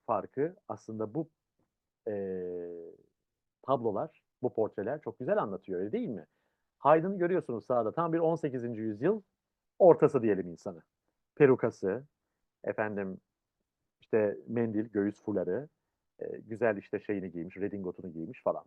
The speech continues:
Tam bir on sekizinci yüzyıl ortası saray mensubu, eee, hizmetkârı. Bakın hizmetkâr, zanaatkar gözüyle bakılıyor. Tamam, unutmayalım.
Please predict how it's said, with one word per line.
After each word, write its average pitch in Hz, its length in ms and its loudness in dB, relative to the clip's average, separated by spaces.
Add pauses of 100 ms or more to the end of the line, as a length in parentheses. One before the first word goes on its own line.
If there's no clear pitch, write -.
Tam 170 180 2
bir 180 60 0
on 175 140 -2
sekizinci 120 440 -4
yüzyıl 143 480 -4
ortası 127 440 -2
saray 160 720 4 (280)
mensubu, 117 920 -2 (460)
eee, 98 420 4
hizmetkârı. 139 600 -10 (720)
Bakın 95 240 -12
hizmetkâr, 104 480 -10 (540)
zanaatkar 147 640 -4
gözüyle 98 380 -4
bakılıyor. 85 380 -8 (100)
Tamam, 180 260 0
unutmayalım. 95 520 -6